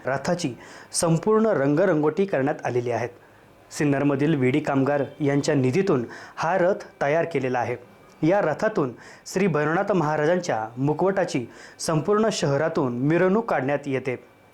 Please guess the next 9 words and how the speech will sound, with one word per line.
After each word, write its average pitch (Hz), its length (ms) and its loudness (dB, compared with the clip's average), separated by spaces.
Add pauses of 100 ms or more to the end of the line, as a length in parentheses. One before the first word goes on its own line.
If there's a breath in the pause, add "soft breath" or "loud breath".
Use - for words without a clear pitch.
(160)
स्वर्गीय 131 520 0
हरिभक्त 135 420 0
परायण 139 400 -2 (420 loud breath)
श्री 196 340 0
त्र्यंबक 170 580 0
बाबा 170 300 0
भगत 143 440 -2
यांच्या 151 340 0
मार्गदर्शनाखाली 143 880 0